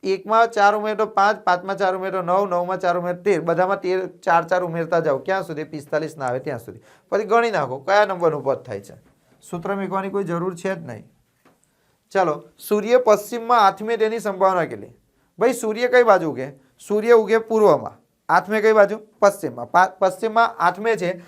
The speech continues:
સનાતન સત્ય છે. તો જે સનાતન સત્ય હોય તેની સંભાવના એક થાય. ચોક્કસ ઘટના કહેવાય. પૂછાયેલો છે એમ સી ક્યુ. વર્તુળને વધુમાં વધુ ખાલી જગ્યા સમાંતર સ્પર્શક હોઈ શકે. વર્તુળને વધુમાં વધુ બે સમાંતર સ્પર્શક હોઈ શકે.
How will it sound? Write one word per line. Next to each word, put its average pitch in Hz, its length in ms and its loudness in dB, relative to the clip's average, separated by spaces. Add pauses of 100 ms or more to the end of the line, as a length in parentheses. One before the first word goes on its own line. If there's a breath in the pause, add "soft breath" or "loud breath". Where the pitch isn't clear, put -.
(120)
સનાતન 208 520 2
સત્ય 214 440 -4
છે. 160 220 -4
તો - 380 -14
જે 175 160 -4
સનાતન 190 460 -2
સત્ય 180 320 -6
હોય 190 160 0
તેની 185 180 -8
સંભાવના 165 400 -4
એક 180 340 -10
થાય. 131 160 -10
ચોક્કસ 170 400 -6
ઘટના 147 280 -6
કહેવાય. 104 280 -14 (360 soft breath)
પૂછાયેલો 170 460 -2
છે 131 120 -12
એમ 123 120 -16
સી - 160 -20
ક્યુ. - 160 -20 (960)
વર્તુળને 202 480 0
વધુમાં 220 440 2
વધુ 214 200 0
ખાલી 202 260 0
જગ્યા 202 260 -4
સમાંતર 185 680 -2
સ્પર્શક 180 560 -4
હોઈ 165 140 0
શકે. 160 380 -6 (220 soft breath)
વર્તુળને 180 520 2
વધુમાં 202 460 0
વધુ 190 200 -2
બે 190 300 -2
સમાંતર 180 480 -4
સ્પર્શક 151 440 -6
હોઈ 123 140 -10
શકે. - 280 -16